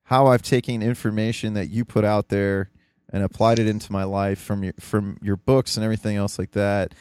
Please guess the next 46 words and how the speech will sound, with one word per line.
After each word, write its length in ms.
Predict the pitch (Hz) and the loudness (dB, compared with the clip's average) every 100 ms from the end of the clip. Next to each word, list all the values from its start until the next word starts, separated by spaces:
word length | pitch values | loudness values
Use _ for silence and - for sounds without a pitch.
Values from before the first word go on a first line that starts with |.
| - _ _ - | -20 _ _ -2
And 400 | 110 110 110 - | 2 4 4 2
a 60 | |
lot 300 | 110 117 127 | 2 6 6
of 100 | 131 | 6
people 260 | - 127 113 | 2 -2 -2
telling 320 | - 113 110 | 0 -2 0
me 120 | 104 | -2
the 100 | 98 | -4
same 320 | 87 - 101 95 | -6 -6 -6 -6
thing. 480 | - 104 95 85 _ - | -4 -4 -4 -8 _ -6
Um, 320 | 98 98 95 | -2 -2 -2
like 160 | 98 101 | -4 -4
Matt, 380 | 104 104 101 - - | -2 -2 -2 -6 -2
Matt 260 | 101 98 | 0 0
had 120 | 95 - | -2 -2
said 220 | 101 98 | -2 0
he, 120 | 101 87 | -2 -4
he 160 | 104 | -6
totally 400 | 95 - 104 98 | -6 0 2 2
rechanged 560 | 95 98 - 101 95 - | 0 -4 -4 -4 -4 -4
his 200 | 98 98 | -6 -2
life 280 | 98 95 - | -2 -2 -2
based 300 | 95 101 101 | -4 -2 -4
on 320 | 101 95 92 _ _ _ _ - | -4 -4 -8 _ _ _ _ 0
things 200 | 123 110 | 2 2
that 120 | 104 | -2
he 160 | 113 107 | 0 0
reads. 500 | 104 107 107 104 - | 2 2 0 -2 -4
And 80 | |
I 80 | 101 | -6
think, 360 | - 110 104 107 | -4 -4 -2 -2
um, 400 | 98 92 92 92 _ - _ _ - | -2 -4 -6 -10 _ -20 _ _ -4
you 100 | 113 | 0
know, 140 | 98 | 0
Damon 720 | - 120 123 123 117 113 110 98 | 2 2 4 6 6 6 2 0
Bingman, 600 | 123 123 117 117 113 113 | 2 2 2 2 2 0
he's 180 | 117 | 0
been 120 | - 113 | 0 0
on 200 | 113 110 | 0 0
the 60 | |
show 200 | - 113 | 0 0
a 40 | 110 | 0
few 180 | - | -2
times. 320 | 107 113 110 - | -4 -2 -4 -2
Damon, 380 | 113 120 113 | -2 0 0
he, 140 | 107 | -2